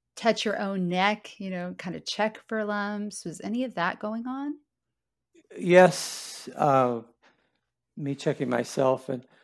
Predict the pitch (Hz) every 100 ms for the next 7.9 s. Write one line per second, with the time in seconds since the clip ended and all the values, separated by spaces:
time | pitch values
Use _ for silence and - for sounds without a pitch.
0 | _ _ - 156 175 147 131 135 139 139
1 | 135 151 - _ _ _ _ 214 214 _
2 | _ _ 139 127 139 131 120 107 156 147
3 | 160 - - 151 151 151 - - _ _
4 | _ _ _ _ _ _ - 151 165 156
5 | 151 147 - 120 123 139 143 151 135 139
6 | 135 143 - _ _ _ _ _ - -
7 | - - 139 123 - - 131 127 143